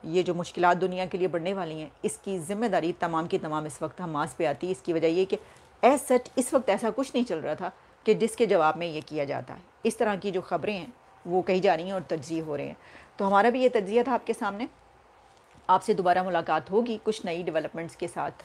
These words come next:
अगर आती हैं। अभी तक की जितनी भी डेवलपमेंट्स थी वो मैंने आपके सामने पेश कर दी। और जैसा कि मैंने कहा था कि ये जंग जो है वो जिस तरफ जा रही है,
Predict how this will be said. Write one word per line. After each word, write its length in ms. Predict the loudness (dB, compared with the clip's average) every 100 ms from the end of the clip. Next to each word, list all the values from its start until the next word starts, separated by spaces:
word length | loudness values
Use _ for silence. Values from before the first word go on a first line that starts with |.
| -6
अगर 180 | -2 2
आती 300 | 0 0 0
हैं। 80 | 2
अभी 180 | 0 0
तक 180 | -4
की 100 | -4
जितनी 200 | -8 -6
भी 100 | -4
डेवलपमेंट्स 800 | -2 -2 -6 -10 -14 -8 -8 -8 -12
थी 40 |
वो 120 | -10
मैंने 160 | -8 -6
आपके 240 | -6 -6
सामने 340 | -8 -8 -8 -8
पेश 260 | -8 -10
कर 200 | 0 2
दी। 200 | 4 0 -2 -18 -20 -18 0
और 140 | 2
जैसा 280 | 4 4 4
कि 80 | 2
मैंने 200 | 2 -4
कहा 240 | -4 -2
था 160 | -2 -6 -12 -20 -20 _
कि 360 | 0 2 0 -6 _ -18 -8
ये 220 | 2 4
जंग 260 | 4 2 0
जो 100 | 0
है 240 | -2 -4 -10 _ _ -18 0
वो 340 | 4 6 4 -4 _ _ _ _ _ -4
जिस 220 | -2 0
तरफ 140 | 0
जा 180 | 2 2
रही 200 | 2 -2
है, 120 | -6